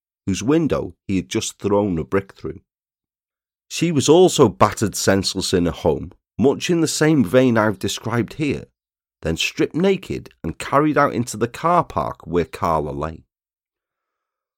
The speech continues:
The man then roped Agnes by the neck to Carla, jumped and stamped upon them, kicked and punched them further, and then striking the two now unconscious women with a stick he'd found, he began smashing up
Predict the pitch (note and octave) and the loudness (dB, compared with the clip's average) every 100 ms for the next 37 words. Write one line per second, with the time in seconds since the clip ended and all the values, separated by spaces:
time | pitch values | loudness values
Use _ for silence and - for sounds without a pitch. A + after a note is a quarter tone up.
0 | _ - B2 F3 F3 D#3+ B2 C3+ G#3+ F#3+ | _ 0 2 4 4 2 2 4 4 4
1 | - E3+ G3 - G#2+ - - A#2+ C#3 D#3 | -4 -2 -2 0 -2 -2 -2 0 0 0
2 | F3+ G#3 - - B2 F#2+ D2+ - - _ | 0 -2 -4 -8 -2 -2 -2 -4 -12 _
3 | _ _ _ _ - D3+ E3 - D3+ - | _ _ _ _ 2 2 2 -2 -4 -4
4 | - F3 G#3 - B2+ G#2 E2 C2+ - _ | 0 0 0 -4 -2 -2 -2 -6 -12 _
5 | _ _ _ - G3 - - F#2+ - G3 | _ _ _ -2 -2 -2 -4 -4 -2 -2
6 | G3 - - E2 - - G3 D3 - - | -2 -6 -6 -6 -4 -2 0 -2 -4 -12
7 | _ _ _ _ _ _ E2+ G#2 G2+ - | _ _ _ _ _ _ -2 -2 0 -4
8 | - D3 F#3 G3 E3 D#3+ - F#3+ E3+ D3 | -2 -2 0 -2 -2 -4 -2 -2 0 2
9 | D#3 D#3 - D#3+ D#3+ E3 C#3 C#3 F3 D3 | 2 0 0 0 0 -2 -2 0 2 2
10 | F2+ F#2+ G2+ - - F3+ G3 E3 G#2 - | 2 0 -2 -4 -4 -6 -4 -8 -6 -6
11 | C#2 C2 - _ _ _ _ _ _ G2+ | -6 -8 -18 _ _ _ _ _ _ -6
12 | F#2+ G#2 D3 B2+ - - B2+ B2+ A#2 F2 | -4 -2 0 0 -4 -2 -2 0 -4 -6